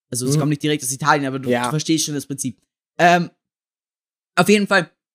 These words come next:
Speaker 1: wenn, wenn du Leuten früher gesagt hättest, du kannst ein digital, äh, ein Gerät in die Hand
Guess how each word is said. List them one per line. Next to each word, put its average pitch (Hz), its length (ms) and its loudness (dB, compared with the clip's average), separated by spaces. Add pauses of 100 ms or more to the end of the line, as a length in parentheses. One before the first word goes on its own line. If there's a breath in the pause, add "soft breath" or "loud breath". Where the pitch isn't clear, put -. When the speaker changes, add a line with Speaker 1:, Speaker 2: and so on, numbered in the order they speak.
(300)
Speaker 1:
wenn, 180 180 -6
wenn 208 160 2
du 196 60 2
Leuten 247 360 0
früher 247 220 -4
gesagt 214 420 -2
hättest, 185 400 -6
du - 40 -20 (260)
kannst - 480 -2 (500)
ein 180 180 0
digital, 226 640 0
äh, 175 120 -4
ein 180 140 -2
Gerät 180 380 0
in 247 100 0
die 180 140 0
Hand 165 260 -6